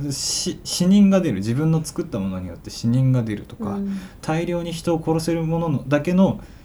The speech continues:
Speaker 1: 技術があるっていう時点で、それはもうなかったものに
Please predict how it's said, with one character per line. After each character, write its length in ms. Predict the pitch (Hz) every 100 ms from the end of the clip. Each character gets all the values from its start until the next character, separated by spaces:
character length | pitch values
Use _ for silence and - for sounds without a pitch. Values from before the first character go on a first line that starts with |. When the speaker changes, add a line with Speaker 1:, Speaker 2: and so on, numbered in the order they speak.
| - - - - - - - -
Speaker 1:
技 180 | 117 190
術 220 | 147 -
が 280 | 92 78 123
あ 60 | 139
る 160 | 107
っ 40 | -
て 140 | 104
い 60 | 95
う 40 |
時 120 | 101
点 260 | 101 95 92
で、 260 | 110 98 - - - - - - - - - - - - - - -
そ 180 | - 190
れ 80 | 208
は 140 | 208
も 320 | 196 175 104 143
う 60 |
な 120 | 175
か 120 | 208 185
っ 80 |
た 100 | -
も 120 | 117 113
の 100 | 104
に 220 | 87